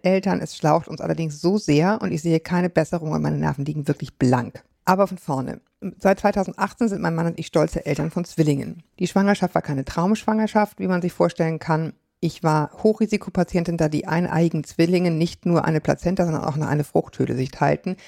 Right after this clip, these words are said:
Ich musste am Ende zwei Monate liegen, davon sechs Wochen im Krankenhaus wegen verkürzter und so weiter und so fort. Also alles unlustig. Jedoch kam es dann zu einem Blasensprung und einer sekundären Sektio, also Kaiserschnitt.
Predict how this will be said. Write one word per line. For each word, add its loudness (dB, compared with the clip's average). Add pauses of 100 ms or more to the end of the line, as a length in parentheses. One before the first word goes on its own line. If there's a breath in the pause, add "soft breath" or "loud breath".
(200 loud breath)
Ich -6
musste 2
am -4
Ende -2
zwei -2
Monate -2
liegen, 2
davon 0
sechs 0
Wochen -4
im -10
Krankenhaus -4
wegen -2
verkürzter -2
und 0
so 2
weiter 0
und -10
so -8
fort. -2
Also -2
alles -2 (160)
unlustig. 0 (920 loud breath)
Jedoch 4
kam 0
es -2
dann -2
zu -2
einem -2
Blasensprung 2
und -4
einer -2
sekundären 0
Sektio, -2
also 0
Kaiserschnitt. -8